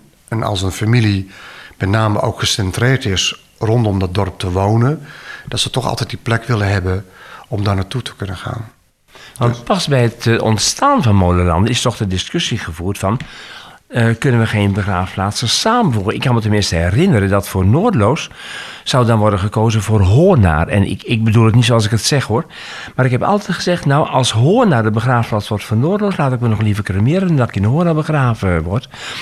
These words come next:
Speaker 2: Dat is toch een bepaalde mentaliteit, hè, die heerst bij ons. Dat, dat
Speaker 1: Ja, maar ik, ik, ik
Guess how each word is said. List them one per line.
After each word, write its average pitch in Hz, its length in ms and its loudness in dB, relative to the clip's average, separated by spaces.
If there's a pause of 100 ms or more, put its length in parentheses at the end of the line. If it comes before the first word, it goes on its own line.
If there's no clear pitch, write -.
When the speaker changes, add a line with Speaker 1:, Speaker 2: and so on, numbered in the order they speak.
(120)
Speaker 2:
Dat 113 120 2
is 104 80 2
toch 110 100 2
een 113 60 2
bepaalde 123 460 2
mentaliteit, 117 800 2
hè, 113 80 0
die 113 140 2 (140)
heerst 82 200 -4
bij 78 140 -2
ons. 76 520 -6 (800)
Dat, 95 180 -6
dat 104 200 -4 (160)
Speaker 1:
Ja, 160 280 2
maar 127 160 4
ik, 127 160 -2
ik, - 280 -2
ik 143 120 -6